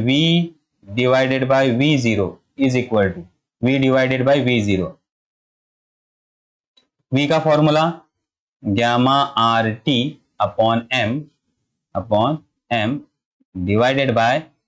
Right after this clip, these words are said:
R, gamma आर टी ज़ीरो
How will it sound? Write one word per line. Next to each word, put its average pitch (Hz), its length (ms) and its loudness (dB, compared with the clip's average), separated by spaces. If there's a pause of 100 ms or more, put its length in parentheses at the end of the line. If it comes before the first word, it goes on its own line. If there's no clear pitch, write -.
(720)
R, 123 340 2 (800)
gamma 117 420 0 (140)
आर 117 280 2 (120)
टी 156 180 0
ज़ीरो 120 320 0